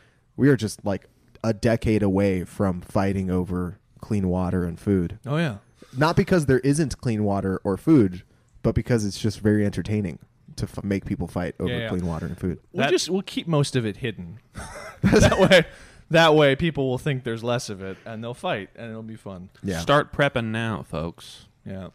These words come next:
Speaker 3: We don't
Speaker 1: That's
Speaker 3: know what
Speaker 1: right.
Speaker 3: the disaster is, but
Speaker 2: Yeah.
Speaker 3: we know it will arrive in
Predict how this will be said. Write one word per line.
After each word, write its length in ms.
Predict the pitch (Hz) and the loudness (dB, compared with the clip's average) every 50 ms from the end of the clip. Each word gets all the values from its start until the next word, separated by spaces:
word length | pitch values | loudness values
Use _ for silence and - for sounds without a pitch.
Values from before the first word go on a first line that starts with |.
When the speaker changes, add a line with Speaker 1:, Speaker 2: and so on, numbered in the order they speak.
| _ - | _ -8
Speaker 3:
We 80 | 104 | -4
don't 120 | 101 107 117 | -2 -2 -2
Speaker 1:
That's 60 | 123 | 0
Speaker 3:
know 40 | - | 2
what 80 | 98 123 | 2 2
Speaker 1:
right. 80 | 110 | 2
Speaker 3:
the 80 | 107 113 | 0 -2
disaster 540 | 117 110 117 110 113 117 - - 104 98 107 | -6 -4 -4 -4 -4 -6 -6 -6 -6 -4 -2
is, 280 | 113 107 90 82 92 | -2 -2 -4 -4 -8
but 120 | 101 95 85 | -8 -8 -6
Speaker 2:
Yeah. 40 | 101 | -4
Speaker 3:
we 100 | 104 95 | -4 -2
know 320 | 98 104 107 110 107 104 95 | -2 0 0 -2 -2 -2 -4
it 100 | 98 - | -6 -6
will 140 | 98 92 | -6 -6
arrive 580 | 90 90 90 98 101 104 104 104 101 101 - _ _ _ _ _ _ _ _ | -4 -4 -4 -2 -2 -4 -4 -6 -6 -10 -12 _ _ _ _ _ _ _ _
in 760 | - 104 95 92 90 87 90 90 90 87 87 85 85 85 90 | -8 -6 -4 -4 -4 -4 -4 -4 -6 -6 -6 -6 -8 -8 -12